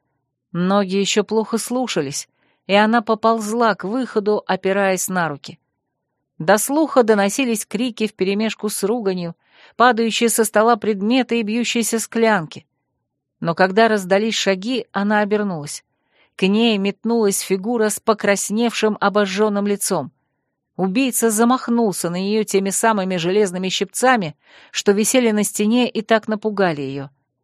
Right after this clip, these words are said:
Марвел вытянул руку вперёд, защищаясь и пытаясь смягчить удар. А в следующий момент перед глазами мелькнула тень,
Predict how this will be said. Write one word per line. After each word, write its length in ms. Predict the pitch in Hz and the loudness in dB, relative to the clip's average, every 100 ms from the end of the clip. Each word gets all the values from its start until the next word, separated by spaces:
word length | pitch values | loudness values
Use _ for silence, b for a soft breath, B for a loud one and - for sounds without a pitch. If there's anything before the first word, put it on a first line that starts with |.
| _ _ | _ _
Марвел 560 | 190 220 240 233 220 214 | 0 4 6 6 4 4
вытянул 600 | 226 254 226 220 226 233 | 2 0 2 4 4 4
руку 240 | 240 240 | 2 -2
вперёд, 460 | 220 - 240 254 208 | -2 0 2 4 2
защищаясь 760 | 190 - 220 - 247 233 214 226 | 2 0 0 2 4 4 2 -2
и 40 | |
пытаясь 460 | 208 214 233 214 - | -2 0 2 2 0
смягчить 520 | 220 208 - 226 226 | -4 -4 -4 -4 -2
удар. 360 | 208 202 151 - _ _ _ _ _ | 2 2 0 -10 _ _ _ _ _
А 100 | 160 | -2
в 60 | 170 | -2
следующий 520 | 226 285 240 233 233 | 2 2 2 0 2
момент 440 | 214 214 254 254 - | 2 2 2 0 0
перед 240 | 185 190 | 0 2
глазами 500 | 180 185 190 226 196 | 4 4 4 2 2
мелькнула 560 | 185 185 - 214 202 175 | -2 -6 -4 -2 0 -2
тень, 420 | - 247 240 | -2 0 0